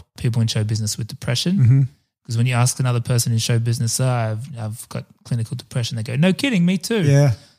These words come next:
Speaker 2: It's,
Speaker 1: Um,
Speaker 2: it would, it certainly would spike in the arts and these sort of characters.
Speaker 1: Hundred percent.
Speaker 2: Uh, characters, these sort of
Speaker 1: Yeah, 'cause
Speaker 2: individuals.
Speaker 1: he, he's talked about how, um, the, he was worried, he was speaking to his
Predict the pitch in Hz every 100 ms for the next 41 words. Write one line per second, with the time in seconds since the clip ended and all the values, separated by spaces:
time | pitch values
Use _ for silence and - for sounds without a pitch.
0 | _ _ 190 131 127 131 240 180 147 233
1 | 190 - - - 190 220 156 143 135 -
2 | - 143 139 143 127 127 123 135 135 135
3 | 151 - - 135 131 120 135 127 127 180
4 | 214 202 180 131 117 - 165 175 123 131
5 | 127 135 123 143 - 139 131 123 - _
6 | _ 135 165 226 135 139 135 170 190 254
7 | 254 - - 233 226 - - 175 165 147
8 | 143 139 131 139 131 127 123 120 113 113
9 | _ - - _ _ _ _ _ _ _
10 | _ - 123 123 117 113 110 117 165 208
11 | 196 139 143 131 135 135 135 - 127 123
12 | 123 113 107 -